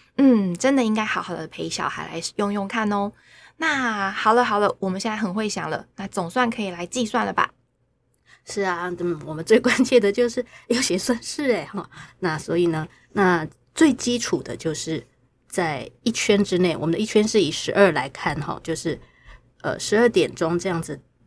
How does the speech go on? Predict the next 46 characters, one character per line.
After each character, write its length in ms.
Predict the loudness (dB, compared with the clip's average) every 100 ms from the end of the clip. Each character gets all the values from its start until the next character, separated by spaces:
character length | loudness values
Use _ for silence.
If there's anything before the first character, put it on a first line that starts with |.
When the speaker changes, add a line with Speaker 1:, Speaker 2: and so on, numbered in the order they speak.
| _ _
Speaker 2:
转 240 | 2 4
一 140 | 2
圈， 360 | -2 -2 -2 -4
在 160 | -2 0
这 120 | 2
个 100 | -2
范 340 | -2 0 2
围 140 | 2 0
之 180 | 0 2
内 200 | 2 2
的 100 | -2
时 200 | -6 -10
间 260 | -6 -4
啊， 120 | -6 -8 -20 -8
算 240 | 0 0
法 140 | -2 -6
都 120 | -8
很 160 | -8 -8
单 220 | -6 -6
纯。 220 | -8 -14 -16 _ _
比 100 | -4
如 160 | -2 -2
说， 420 | 2 4 4 0 -8 _ _ _ _ _ _
从 180 | -8 -6
早 160 | -6 -6
上 260 | -2 -2 -2
五 140 | -2
点 240 | 2 0 0 _ -4
到 280 | -4 -4 -12 _ _ _ _ _ _
九 200 | -6 -2
点 160 | 0 -2
这 160 | -4 -8
种， 160 | -8 -10
就 120 | 2 2
直 220 | 4 2
接 220 | 4 4
头 220 | 4 6
尾 180 | 8 8
相 260 | 2 -6 -6
减， 160 | -6 -12 _ _ _ _ _ _
九 160 | -6
减 220 | -6 -8 -10
五 120 | -12
就 160 | -12
好 160 | -14 -14
了。 160 | -16